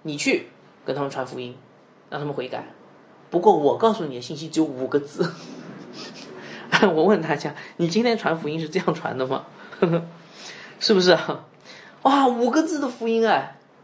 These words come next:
这个要求很高吧，对不对？而且还有一点哈，你今天去传福音，你一般会讲上帝的恩典。神给约拿的信息是什么？是恩典呢？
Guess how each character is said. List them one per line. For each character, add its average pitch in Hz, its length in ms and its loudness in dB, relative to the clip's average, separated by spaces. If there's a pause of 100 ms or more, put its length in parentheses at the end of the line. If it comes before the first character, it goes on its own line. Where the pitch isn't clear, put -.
(340)
这 247 80 -4
个 240 60 2
要 240 120 10
求 208 220 6
很 165 220 -2
高 170 180 8
吧， 143 160 8
对 160 120 -2
不 160 60 2
对？ 147 200 2
而 226 60 2
且 247 120 2
还 180 160 2
有 180 120 4
一 147 100 -4
点 120 180 -8
哈， 123 160 -10 (300)
你 175 80 -10
今 220 100 -6
天 311 100 -2
去 294 120 -6
传 156 200 -6
福 156 140 -8
音， 156 160 -6
你 131 80 -8
一 151 40 -8
般 220 220 2
会 208 120 2
讲 120 220 -8
上 156 280 -6
帝 139 100 -10
的 - 100 -10
恩 139 200 -10
典。 - 160 -16 (1400)
神 262 320 4
给 349 140 8
约 214 220 2
拿 165 120 0
的 156 80 -2
信 165 160 -8
息 165 140 -8
是 170 100 -10
什 143 160 -12
么？ - 160 -16 (720)
是 - 280 -8 (180)
恩 339 260 6
典 135 260 2
呢？ 123 280 -6